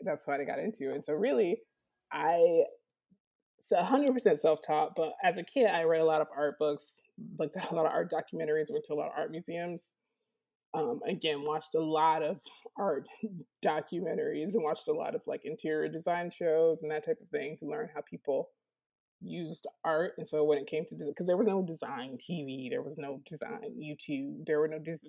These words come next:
there were no famous designers. Like, there were, but they weren't. They weren't on social media. We weren't on Together. There was no Instagram. <laughs> You know what I mean? Like, there was no social media.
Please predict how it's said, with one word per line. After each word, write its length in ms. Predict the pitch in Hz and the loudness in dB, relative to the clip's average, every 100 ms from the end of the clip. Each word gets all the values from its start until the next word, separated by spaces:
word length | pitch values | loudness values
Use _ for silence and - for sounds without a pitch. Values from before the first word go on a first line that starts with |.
| 165 | 4
there 100 | 196 | 6
were 60 | |
no 100 | 226 | 6
famous 340 | 214 196 190 185 | 4 4 2 -2
designers. 560 | - - 160 156 151 151 | -2 0 -2 -2 -2 0
Like, 120 | 165 | 0
there 120 | 175 | 2
were, 240 | 170 185 185 | 2 2 2
but 120 | 180 | 0
they 100 | 170 | 2
weren't. 320 | 160 151 139 | 2 2 2
They 80 | 165 | 0
weren't 200 | 165 170 | 0 -2
on 160 | 160 151 | -8 -12
social 380 | - 165 - 160 | -6 -6 -4 -6
media. 240 | 147 151 | 2 2
We 80 | 156 | 2
weren't 240 | 175 - | -2 -4
on 40 | 170 | -8
Together. 580 | - 165 160 165 170 - _ _ _ _ | -2 2 4 4 4 -2 _ _ _ _
There 80 | 170 | 2
was 60 | 185 | 4
no 40 | 190 | 2
Instagram. 840 | 202 180 226 - 247 - 226 - - - - - | 2 6 6 6 2 6 4 4 -12 -12 -10 12
<laughs> 140 | 269 - | 12 12
You 100 | 190 | 10
know 80 | |
what 80 | 175 | 8
I 40 | 190 | 8
mean? 180 | 202 | 8
Like, 140 | 196 175 | 6 4
there 80 | 180 | 4
was 80 | 214 | 4
no 60 | |
social 300 | 190 196 - | 4 2 0
media. 420 | 175 180 156 165 | -2 -2 0 2